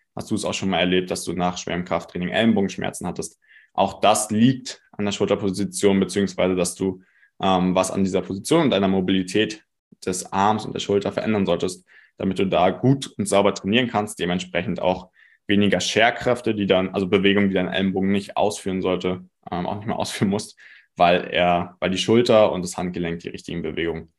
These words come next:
übernehmen. Schlagsportarten sind natürlich auch schlag-, äh, stark betroffen.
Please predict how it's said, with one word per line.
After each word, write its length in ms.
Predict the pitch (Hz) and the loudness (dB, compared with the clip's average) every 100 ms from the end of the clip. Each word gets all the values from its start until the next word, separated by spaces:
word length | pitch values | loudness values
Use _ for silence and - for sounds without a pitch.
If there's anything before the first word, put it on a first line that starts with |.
| _ _ | _ _
übernehmen. 520 | 90 85 80 71 - - | -4 -2 -2 -8 -12 -16
Schlagsportarten 1300 | - 110 123 - 120 107 - - - _ 110 104 101 | 0 2 2 2 0 2 0 -4 -10 _ -4 -2 -4
sind 160 | - 92 | -4 -6
natürlich 540 | 90 107 98 - _ _ | -2 -2 -2 -6 _ _
auch 160 | 101 98 | -6 -2
schlag-, 360 | 95 90 - - | -2 -2 -4 0
äh, 160 | 98 | 2
stark 260 | - 92 - | 4 2 2
betroffen. 480 | 95 90 87 - | -2 -4 -4 -10